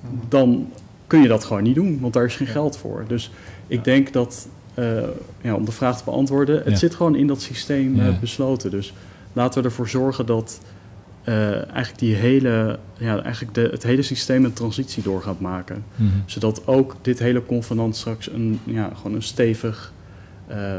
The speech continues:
Speaker 2: ja, model heeft. Ook
Speaker 3: Mhm.
Speaker 2: een business model wat gewoon
Speaker 3: Ja.
Speaker 2: werkt voor iedereen.
Speaker 3: Mooi, maar even de harde werkwerkelijkheid. Kijk naar jou,
Speaker 2: Ja.
Speaker 3: Peter. Eh, Peter één, zal ik maar zeggen. Ehm, ik, ik,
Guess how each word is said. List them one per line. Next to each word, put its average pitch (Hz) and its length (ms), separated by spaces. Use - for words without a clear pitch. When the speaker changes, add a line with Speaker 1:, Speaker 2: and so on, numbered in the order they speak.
Speaker 2:
ja, 101 280
model 110 420
heeft. 95 260
Ook 117 80
Speaker 3:
Mhm. 104 80
Speaker 2:
een 107 60
business 113 320
model 101 220
wat 98 180
gewoon 98 200
Speaker 3:
Ja. 113 60
Speaker 2:
werkt 98 300
voor 110 120
iedereen. 95 240
Speaker 3:
Mooi, 113 340
maar 135 120
even 135 180
de 139 60
harde 127 220
werkwerkelijkheid. 139 540
Kijk 127 200
naar 117 80
jou, - 180
Speaker 2:
Ja. - 60
Speaker 3:
Peter. 135 360
Eh, 117 280
Peter 117 280
één, 117 220
zal 135 140
ik 120 40
maar 117 100
zeggen. 110 240
Ehm, 123 400
ik, - 360
ik, 147 160